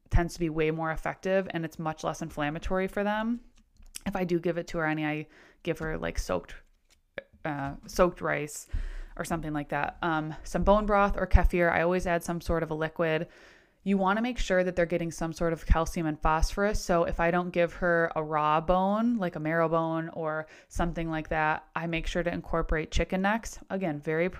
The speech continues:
cost effective. And even if you just wanted to incorporate ch-, chicken necks to your animal's food, it's so cost effective. I mean, it's, I buy a huge thing of it. There's probably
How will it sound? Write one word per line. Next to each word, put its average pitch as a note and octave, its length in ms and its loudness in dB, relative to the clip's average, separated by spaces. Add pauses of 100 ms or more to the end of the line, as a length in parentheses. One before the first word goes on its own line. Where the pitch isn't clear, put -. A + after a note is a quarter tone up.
cost - 340 -2
effective. G#3+ 560 -2
And F3 140 -2
even E3+ 160 -2
if G3+ 140 -4
you G3+ 40 -2
just G3 160 -4
wanted G3 220 -2
to F#3+ 40 -4
incorporate F#3 440 -4
ch-, - 260 2
chicken F3+ 280 0
necks E3+ 220 -6
to E3+ 100 -4
your D#3+ 80 -2
animal's D#3+ 500 -6 (580)
food, E3 380 2 (140)
it's - 260 -2
so - 240 -2
cost - 320 -4
effective. - 640 -6 (500)
I F3+ 100 -2
mean, E3 200 -4
it's, - 240 -8 (560)
I E3+ 60 -2
buy F3 140 -4
a E3 40 -8
huge F3 360 -4
thing D#3+ 180 -6
of D3+ 80 -10
it. D#3 100 -6
There's - 140 -6
probably D#3 420 -10